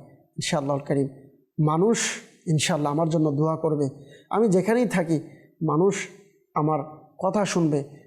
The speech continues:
মানুষ আমার কথা স্মরণ করবে, তো দুয়ার মাধ্যমে স্মরণ করবে। আর আমি যদি আমার ক্ষমতা, আমার টাকা, আমার পাওয়ার দিয়ে তাকে আমার আনুগত্য করাতে চাই,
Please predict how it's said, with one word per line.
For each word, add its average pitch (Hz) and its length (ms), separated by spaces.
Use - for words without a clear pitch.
মানুষ 190 320
আমার 175 220
কথা 175 240
স্মরণ 175 320
করবে, 165 600
তো 165 80
দুয়ার 160 280
মাধ্যমে 147 380
স্মরণ 151 260
করবে। 139 280
আর 160 140
আমি 160 160
যদি 170 180
আমার 156 240
ক্ষমতা, 160 440
আমার 151 200
টাকা, 156 420
আমার 175 200
পাওয়ার 180 560
দিয়ে 165 220
তাকে 175 360
আমার 175 240
আনুগত্য 190 440
করাতে 160 340
চাই, 147 220